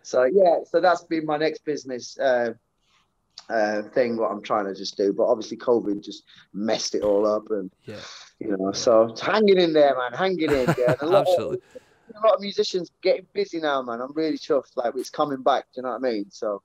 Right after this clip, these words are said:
Speaker 2: Yeah, but we're seeing them, we're seeing people in the, the sh-, the shops more and more, which is great. You know, they need to come in and buy heads and sticks and moon shells and all the stuff that hasn't been selling because nobody's been gigging,
Speaker 1: Yeah.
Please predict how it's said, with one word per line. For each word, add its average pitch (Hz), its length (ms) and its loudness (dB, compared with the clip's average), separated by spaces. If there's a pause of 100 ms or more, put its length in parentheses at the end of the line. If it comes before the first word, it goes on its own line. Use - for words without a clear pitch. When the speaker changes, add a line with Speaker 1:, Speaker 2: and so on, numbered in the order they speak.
Speaker 2:
Yeah, 147 320 4
but 139 160 -4
we're 151 160 -2
seeing 175 320 0
them, 139 300 -2
we're 139 100 -4
seeing 165 320 4
people 160 420 -2
in 127 100 0
the, 110 100 -4 (140)
the 120 120 -8
sh-, - 180 -12
the 110 80 -10
shops 127 460 0
more 127 260 2
and 107 100 -4
more, 120 280 -2
which 107 200 -10
is 101 120 -14
great. 110 280 -4
You 117 80 -8
know, 117 120 -4
they 113 80 -6
need 113 180 -8
to - 80 -16
come - 160 -12
in 113 100 -6
and 104 80 -12
buy 104 140 -6
heads 113 420 -4
and 110 100 -18
sticks - 460 -10
and 110 140 -14
moon 127 180 0
shells 110 360 -6
and 117 100 -4
all 156 80 4
the 151 100 -2
stuff - 260 -4
that 92 120 -8
hasn't 117 320 -4
been 110 140 -10
selling 123 360 -2
because 117 300 -10
nobody's 117 300 -6
been 104 160 -14
gigging, 110 240 -4
Speaker 1:
Yeah. 107 120 4